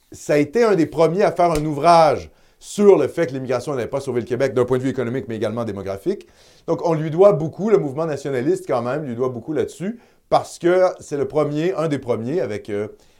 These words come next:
euh, Guillaume Marois, à avoir, comment je dirais, amené des arguments étoffés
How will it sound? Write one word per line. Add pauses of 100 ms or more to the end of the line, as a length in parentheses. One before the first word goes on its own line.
(140)
euh,
Guillaume
Marois,
à
avoir, (1800)
comment
je
dirais,
amené
des
arguments (300)
étoffés